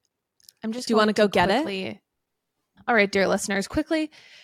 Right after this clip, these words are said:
Speaker 1: This is a quick interjection, a quick story about the book Rising Star. Lauren messaged me a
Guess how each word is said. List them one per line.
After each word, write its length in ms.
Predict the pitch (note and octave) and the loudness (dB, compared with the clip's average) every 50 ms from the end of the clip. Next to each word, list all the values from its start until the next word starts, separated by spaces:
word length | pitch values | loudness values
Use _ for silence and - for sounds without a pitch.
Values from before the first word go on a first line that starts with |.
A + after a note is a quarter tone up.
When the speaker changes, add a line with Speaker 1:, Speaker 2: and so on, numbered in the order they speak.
| - _ _ _ _ _ _ _ _ _ _ | -20 _ _ _ _ _ _ _ _ _ _
Speaker 1:
This 140 | - - - | -8 -8 -6
is 80 | - G4+ | -6 -6
a 40 | |
quick 320 | - - - C#4 C4+ - - | -6 -2 0 0 0 0 0
interjection, 640 | - A3 G#3+ G#3+ G3 F#3+ - - - - - F#3+ F#3 | 0 0 2 2 2 2 2 0 0 -4 -4 -4 -2
a 40 | G#3 | -2
quick 180 | - D4 D4 | 0 0 0
story 560 | - - - F#3 D3 - G#2 E2+ C#2+ - G3+ - - | -2 -2 -2 -2 0 0 -2 -2 -4 -4 -6 -8 -6
about 340 | G3 G#3 F#3+ F3 - G#3 F#3 | 0 2 2 2 2 0 -2
the 80 | G3 | 0
book 240 | E3+ F#3+ G3 F3+ - | 2 2 2 2 2
Rising 400 | F#3+ F#3+ F3+ E3+ - - F#3 F3+ | 0 2 2 2 2 0 -6 -8
Star. 420 | E3+ - - E3+ C#3+ - - - - _ _ _ _ _ _ _ _ _ _ _ _ | -8 -6 -4 -4 -4 -6 -8 -10 -16 _ _ _ _ _ _ _ _ _ _ _ _
Lauren 400 | G3+ B3+ D#4+ F#4 G4+ G4+ G4+ G4+ G#4 - _ _ - | -4 -2 -2 0 0 -2 -2 -4 -6 -10 _ _ -4
messaged 420 | A#3 A3+ C4 - - A#3 G#3+ - G#3 | -2 -2 0 0 -2 -4 -4 -4 -4
me 240 | G#3 G3 G3 G3 | -2 -2 -2 -2
a 40 | G3 | -4